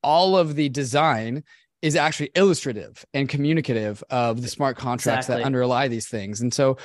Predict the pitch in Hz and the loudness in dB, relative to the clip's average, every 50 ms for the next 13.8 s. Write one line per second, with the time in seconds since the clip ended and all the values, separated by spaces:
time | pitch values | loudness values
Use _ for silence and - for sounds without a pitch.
0 | - - - - - - - - - 190 196 220 320 320 - 269 220 147 - - | -18 -18 -16 -14 -14 -14 -8 -2 0 2 2 4 2 2 2 4 2 2 0 -4
1 | - - - 165 165 160 185 - 202 196 254 285 294 202 175 170 180 185 196 185 | -14 -12 -12 -12 -12 -10 -6 0 2 2 4 4 4 2 4 2 2 2 2 4
2 | 165 160 143 - 139 139 135 143 - 165 151 - - 151 143 139 131 131 123 120 | 4 2 2 2 2 2 2 2 0 -2 -4 -2 -4 -4 -4 -2 -2 -2 -2 -2
3 | 120 117 104 123 120 139 131 113 131 127 127 127 127 123 120 107 123 139 143 127 | -2 -4 -6 -6 -6 -6 -4 -2 -2 -2 -2 -2 -2 -4 -4 -2 -2 0 0 0
4 | 117 117 120 117 120 117 107 117 113 - - 143 120 117 113 - 139 147 147 - | -2 -2 -4 -4 -4 -4 -4 -6 -8 -6 -6 -6 -4 -4 -2 -2 0 -2 -2 -2
5 | 139 120 113 107 - 117 110 110 - - - - - - - - - - 147 151 | -2 -2 -2 -2 -4 -4 -6 -6 -8 -10 -16 -18 -20 -20 -20 -14 -6 -2 0 0
6 | 151 147 165 156 151 147 135 131 143 151 151 147 143 135 123 117 127 120 120 107 | 2 2 2 2 4 4 4 4 2 2 2 2 0 0 2 2 2 2 2 0
7 | 117 - 147 139 156 214 254 233 202 175 165 160 151 143 147 151 147 147 143 139 | -2 -4 -4 -2 0 0 2 2 4 4 4 4 4 2 2 0 0 -2 -2 -2
8 | 131 135 131 131 131 131 - - 120 - - - 131 139 139 139 127 120 113 - | -2 -2 -2 -2 -4 -6 -6 -6 -8 -8 -4 0 2 2 2 2 0 -2 -4 -6
9 | 117 113 110 - 113 107 104 104 107 - - 147 160 151 110 143 147 165 160 160 | -8 -8 -8 -8 -6 -6 -6 -6 -4 -2 0 2 2 2 2 2 2 2 2 2
10 | 151 135 127 127 - - 170 190 202 180 165 139 123 - - - 147 135 123 123 | 2 2 0 0 0 0 2 2 2 2 2 0 0 -2 0 -2 0 0 0 -2
11 | 127 117 - 123 117 107 - 127 107 - 123 110 110 104 - - - - - _ | -2 -4 -4 -6 -6 -6 -8 -8 -6 -2 -2 -2 -2 -2 -6 -8 -16 -20 -20 _
12 | - - 147 147 143 147 139 123 - 127 120 - - - 131 127 123 117 117 110 | -4 0 2 2 2 2 2 2 2 0 0 0 -2 -4 -4 -2 -2 -4 -4 -6
13 | 107 - - 127 120 117 117 113 - 110 117 117 110 110 110 | -6 -6 -6 -4 -4 -4 -4 -6 -6 -4 -4 -4 -4 -4 -6